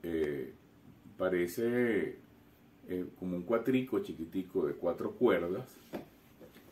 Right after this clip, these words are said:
y, este, el, el largo de ese instrumento puede estar aproximadamente alrededor de los, eh, treinta y ocho, cuarenta centímetros, cuarenta y dos centímetros de largo,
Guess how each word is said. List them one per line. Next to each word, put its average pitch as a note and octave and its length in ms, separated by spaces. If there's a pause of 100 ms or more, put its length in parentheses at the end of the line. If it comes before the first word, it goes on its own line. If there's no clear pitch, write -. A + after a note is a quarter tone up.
(480)
y, G2+ 520 (200)
este, F2+ 760 (380)
el, F2 280 (160)
el F2 360
largo B2+ 340
de F#2 80
ese G#2+ 140
instrumento G#2 800 (640)
puede E2+ 220
estar F#2+ 320
aproximadamente F#2 1200
alrededor D#2+ 680
de F#2 140
los, F#2 240 (760)
eh, - 160
treinta D#2+ 380
y E2 100
ocho, G#2 360
cuarenta D#2 400
centímetros, F2 800 (500)
cuarenta D#2+ 360
y - 20
dos D#2 220
centímetros F2+ 580
de G2+ 60
largo, E2 360